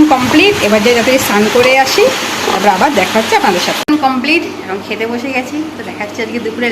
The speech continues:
লাঞ্চ মেনুতে কী কী আছে। এখানে আছে গরম গরম ভাত, এই যে চিংড়ি মাছের মালাইকারি, চাটনি, আর এই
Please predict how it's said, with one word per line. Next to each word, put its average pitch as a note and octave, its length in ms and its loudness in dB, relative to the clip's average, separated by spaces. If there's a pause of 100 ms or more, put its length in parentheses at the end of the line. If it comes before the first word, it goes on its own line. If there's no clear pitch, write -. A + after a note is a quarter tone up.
লাঞ্চ F#3+ 260 -2
মেনুতে A3 360 -8
কী A#3+ 140 -8
কী D4 80 -10 (100)
আছে। - 140 -14 (1040)
এখানে G#3 220 0
আছে G#3+ 180 0
গরম G3+ 280 4
গরম G#3+ 200 2 (100)
ভাত, G3+ 320 0 (360)
এই G3 100 -8
যে G#3 60 -6 (100)
চিংড়ি G3 380 -2
মাছের G3+ 340 -4
মালাইকারি, F#3 560 -2 (960)
চাটনি, G#3 480 0 (880)
আর G3+ 240 0
এই G3+ 160 -2